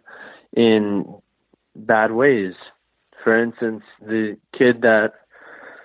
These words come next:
came to my school and did what happened there, he should have never been allowed to get a gun. So if we can stop all these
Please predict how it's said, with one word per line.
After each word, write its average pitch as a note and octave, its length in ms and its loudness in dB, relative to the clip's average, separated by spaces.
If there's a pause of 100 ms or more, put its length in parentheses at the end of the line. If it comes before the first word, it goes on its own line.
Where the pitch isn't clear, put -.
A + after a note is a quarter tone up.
(760)
came C#3+ 180 2
to C3+ 80 -2
my B2+ 160 0 (140)
school D3 500 4
and B2 320 -2
did C3 220 2
what B2 260 2
happened B2 540 -4
there, C#3+ 480 2 (600)
he C#3+ 120 -4
should C#3 220 0
have C3 120 0
never B2 280 4
been B2 160 2
allowed A#2+ 340 0
to C3 80 2
get A2 160 2
a G2 100 -2
gun. F#2+ 320 -8 (1000)
So A2+ 500 2 (140)
if A#2+ 180 0
we D3+ 100 4
can C#3+ 240 -2 (120)
stop C3+ 320 0
all A#2 280 0
these A2 360 -2